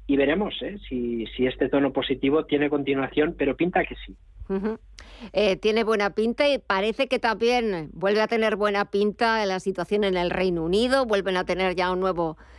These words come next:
Speaker 2: premier británico, Rishi Sunak, que se ha puesto manos a la obra y que sobre todo ya ha adelantado que va a tener que tomar decisiones difíciles si quiere doblegar la inflación,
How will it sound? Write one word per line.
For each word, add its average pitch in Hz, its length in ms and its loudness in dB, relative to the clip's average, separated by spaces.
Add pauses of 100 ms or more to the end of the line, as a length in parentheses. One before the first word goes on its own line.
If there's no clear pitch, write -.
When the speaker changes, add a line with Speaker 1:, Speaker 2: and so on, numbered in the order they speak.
(180)
Speaker 2:
premier 196 360 2
británico, 233 720 0
Rishi 202 380 -2
Sunak, 254 420 0
que 190 140 -2
se 202 100 0
ha 202 60 0
puesto 202 400 -2
manos 208 560 0
a 185 80 2
la 180 160 2
obra 220 320 0 (440)
y - 80 -14
que 175 140 -2
sobre 180 300 0
todo 196 640 2
ya 190 400 0
ha 208 160 0
adelantado 202 800 2
que 208 140 0
va 202 60 2
a 190 40 0
tener 196 260 0
que 202 100 -2
tomar 185 280 0
decisiones 190 600 0
difíciles 247 760 2
si 170 200 -8
quiere 196 260 2
doblegar 190 580 2
la 208 100 2
inflación, 208 580 0